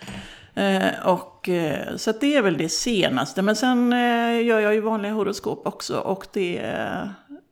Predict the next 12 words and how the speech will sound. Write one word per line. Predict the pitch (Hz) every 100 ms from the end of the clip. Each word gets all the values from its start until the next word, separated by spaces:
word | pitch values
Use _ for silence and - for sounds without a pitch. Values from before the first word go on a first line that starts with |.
| _ -
ja, | 190 147 -
astrologin | 226 - 269 254 254
är |
ganska | 247 240 -
komplex, | 196 - 311 - - - -
som | -
vi | 262
kommer | 220 220
att | 220
märka. | 226 226 - 220 277 - -
Och, | 226 - _ -
eh, | 226 220 214 214